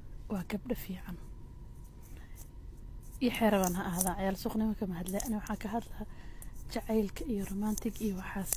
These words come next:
iyo wanaag iyo guri dhaqashada iyo raqiiska lagu helayo ayaa kuu sheegaa. Laakiin kuwa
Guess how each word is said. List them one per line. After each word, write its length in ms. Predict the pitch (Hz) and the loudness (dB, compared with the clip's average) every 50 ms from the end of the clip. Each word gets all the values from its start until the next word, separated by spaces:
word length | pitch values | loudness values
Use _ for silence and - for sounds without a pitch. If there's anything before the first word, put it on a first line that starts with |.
| - | 2
iyo 220 | 233 202 196 190 180 | 2 2 2 2 2
wanaag 380 | 185 196 208 214 202 - - | 2 4 4 2 2 0 -2
iyo 200 | - 269 226 196 - | -2 -2 -2 0 2
guri 180 | - 208 220 220 | 2 4 4 4
dhaqashada 500 | 233 214 - 214 - - 247 220 208 - | 4 2 0 0 0 2 2 2 2 2
iyo 280 | - 208 208 202 208 214 - - - - - - - - - - - - | 0 0 0 2 2 2 2 2 -2 -6 -10 -10 -10 -10 -10 -8 -2 0
raqiiska 460 | 226 - - 262 262 - - - - | 2 4 6 8 10 10 10 10 8
lagu 120 | 196 202 196 185 | 4 6 8 10
helayo 280 | 220 214 208 185 180 - | 10 10 8 6 4 4
ayaa 160 | 202 185 180 | 4 2 2
kuu 160 | - - 220 | 0 0 -2
sheegaa. 400 | - - - 214 185 180 - 180 - - - - - - - - - - - - - - - - - - - - - - - - - - - - - - - - - - - - - | -2 0 0 0 2 0 0 -4 -6 -10 -10 -10 -10 -10 -10 -10 -10 -10 -10 -10 -12 -12 -10 -10 -10 -10 -10 -12 -12 -10 -10 -8 6 8 8 8 8 6 -4 -8 -6 -6 -6 -2 2
Laakiin 580 | 202 196 202 190 - - - 254 214 202 226 262 - - - - - - - - - - - - - - - - - - - - - - - - - - - - - - - - - - - - | 2 4 4 2 2 4 6 6 6 6 6 4 2 -2 -8 -12 -12 -12 -12 -12 -12 -12 -12 -12 -12 -12 -12 -12 -10 -8 -8 -8 -8 -8 -8 -10 -10 -10 -10 -10 -10 -10 -10 -10 -10 -10 -10 -4
kuwa 420 | - - 262 247 220 208 226 269 | 2 4 6 6 6 6 6 4